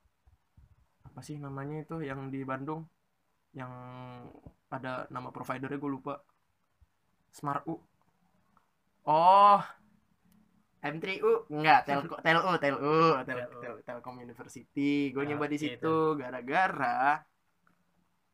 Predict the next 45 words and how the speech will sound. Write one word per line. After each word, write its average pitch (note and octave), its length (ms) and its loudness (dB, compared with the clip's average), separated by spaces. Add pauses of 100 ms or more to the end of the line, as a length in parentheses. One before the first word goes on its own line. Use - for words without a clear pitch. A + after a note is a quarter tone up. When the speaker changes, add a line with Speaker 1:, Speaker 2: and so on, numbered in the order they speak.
(260)
Speaker 1:
waktu B2 320 -12
itu C#3+ 160 -16
gue, C#3 260 -14 (680)
guru C3 320 -8
gue F3 240 -4 (200)
<laughs> - 200 -20
gagal C#3+ 480 -8
aja D#3 80 -14 (640)
ngasih, C#3 640 -2
bukan E3+ 320 -4
guru F3 160 -8
sih, F3 80 -10
pokoknya F3+ 400 -8
pihak D#3+ 400 -4
S D#3 160 -6
M D#3+ 160 -4
K D#3+ 160 0
gue F3+ 160 -4
telat D#3+ 320 -2
ngasih C#3+ 400 -4 (480)
Speaker 2:
Informasi. C3 320 -4
Speaker 1:
informasi C#3+ 560 -2
tentang D#3+ 240 -4
S C3 240 -10
N B2+ 80 -12
M B2+ 80 -12
P C#3 80 -10
T - 160 -14
N. C3+ 100 -12 (140)
Gue A#3+ 80 -12
jadi B3+ 160 -12
tidak A#3+ 160 -8
bisa C4 100 -8
ikut. G#3+ 240 -6 (600)
Mau G3+ 160 -6
ikut C#4 240 -6
S C4 80 -8
B C4 80 -6
M C#4 100 -4
P D4 60 -10
T F4 160 -2
N? G3+ 140 -2 (580)
Apalagi G#3 580 4
<laughs> B3 60 6
anjir, A3 320 2